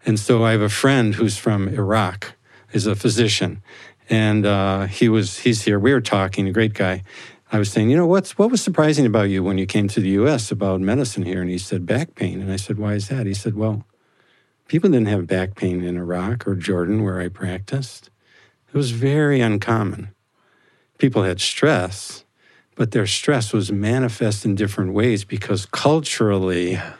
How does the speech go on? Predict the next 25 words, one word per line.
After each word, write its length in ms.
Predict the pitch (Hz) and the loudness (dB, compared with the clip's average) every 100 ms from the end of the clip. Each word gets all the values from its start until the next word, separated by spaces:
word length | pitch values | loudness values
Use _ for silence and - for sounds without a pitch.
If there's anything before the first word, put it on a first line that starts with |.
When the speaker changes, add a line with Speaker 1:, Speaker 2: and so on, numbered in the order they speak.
| - - - _ | -20 -20 -20 _
Speaker 1:
there 140 | - 107 | -2 0
were 100 | 104 | 0
different 440 | 95 107 110 98 101 | 0 0 0 -2 0
outlets 500 | 104 107 92 90 - | 0 0 -4 -6 -10
for 300 | - 85 98 | -6 -6 -6
it." 300 | 101 - - _ _ _ _ _ - | -10 -14 -20 _ _ _ _ _ -4
Um, 520 | 104 98 92 90 90 92 _ _ _ _ _ - | -2 0 -2 -4 -8 -12 _ _ _ _ _ -2
and 240 | 110 101 | 0 0
so 720 | 101 - 117 110 104 98 104 - _ _ _ _ _ _ _ - | -4 0 2 2 2 0 -6 -12 _ _ _ _ _ _ _ -8
when 400 | 139 113 113 110 | -2 0 2 2
we, 240 | 104 95 95 - 262 | 2 0 -4 -14 -8
when 320 | 139 107 104 | -2 0 0
we 120 | 101 | -2
think 380 | 92 - 131 127 | -4 0 2 2
about 400 | 113 101 98 92 | 0 0 0 0
these 240 | 98 95 95 | -2 -2 -2
things 260 | 107 98 107 | -2 0 0
on 140 | 95 | -2
a 40 | 92 | -4
societal 840 | - - - - 104 139 123 90 | -6 -14 -10 -2 0 0 0 -2
level, 560 | 87 87 85 85 95 95 _ _ _ _ _ _ _ _ - | -2 -4 -4 -6 -8 -14 _ _ _ _ _ _ _ _ -4
and 200 | 104 98 | -2 -2
we 120 | 92 | -2
think 280 | 95 104 101 | -2 -2 -2
about 320 | 95 92 92 | -4 -4 -6